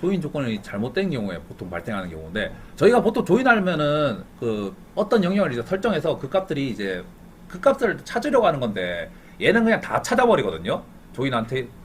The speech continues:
테이블 내에서 이제 가능한 모든 값들, 이 값들이 리-, 리턴되는데,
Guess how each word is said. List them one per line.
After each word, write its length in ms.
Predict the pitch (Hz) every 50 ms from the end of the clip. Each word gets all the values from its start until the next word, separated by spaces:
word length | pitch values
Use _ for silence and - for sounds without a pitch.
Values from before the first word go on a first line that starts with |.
| - - -
테이블 240 | 131 131 127 110 104
내에서 180 | 98 95 92 95
이제 100 | 87 90
가능한 360 | - 107 104 104 95 87 80
모든 220 | 92 104 120 123
값들, 300 | 117 - - - 85 78 - - - - - -
이 60 | 127
값들이 360 | - 170 170 - 123 107 107 95
리-, 100 | 98 95 - - - 104
리턴되는데, 640 | 107 110 - 131 120 101 87 87 87 95 92 80